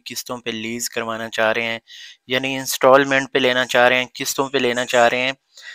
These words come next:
तो आप ऑनलाइन अपने फ़ोन से अप्लाई कर सकते हैं, अपने कंप्यूटर से अप्लाई कर सकते हैं। और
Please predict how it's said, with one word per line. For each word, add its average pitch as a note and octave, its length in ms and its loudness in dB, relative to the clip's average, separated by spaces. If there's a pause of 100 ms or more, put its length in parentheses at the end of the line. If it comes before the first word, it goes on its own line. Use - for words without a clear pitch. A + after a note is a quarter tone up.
(160)
तो C#3+ 60 0
आप C#3 380 8
ऑनलाइन C3+ 680 2
अपने C3+ 280 -2
फ़ोन C#3+ 440 -10
से D#3 180 2
अप्लाई B2+ 320 4
कर A#2+ 160 2
सकते - 380 -6
हैं, C3 200 -2
अपने B2 240 -4
कंप्यूटर B2+ 560 -6
से C#3 200 -2
अप्लाई A#2+ 340 2
कर A#2 180 0
सकते - 360 -8
हैं। C3 300 -4 (440)
और C#3+ 320 6